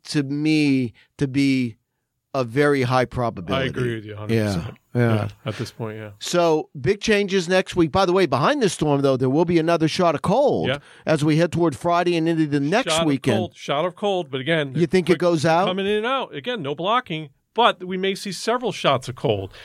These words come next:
Speaker 2: And if the timing's right with a storm coming up, there may be opportunities, yes, even in, along the northeast coast, sometime in March.
Speaker 1: Okay.
Speaker 2: Not ruling it out yet. I'm not waving the white flag yet.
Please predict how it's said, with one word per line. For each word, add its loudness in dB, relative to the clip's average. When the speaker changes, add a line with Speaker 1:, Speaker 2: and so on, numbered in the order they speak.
Speaker 2:
And 2
if -2
the 0
timing's -2
right 0
with -6
a 0
storm -2
coming -6
up, -4
there 2
may 4
be 0
opportunities, -2
yes, -4
even -4
in, 2
along 0
the 2
northeast 0
coast, 0
sometime -2
in -4
March. -4
Speaker 1:
Okay. 6
Speaker 2:
Not 0
ruling -4
it -4
out -4
yet. -10
I'm -2
not 2
waving -2
the -4
white -2
flag -2
yet. -8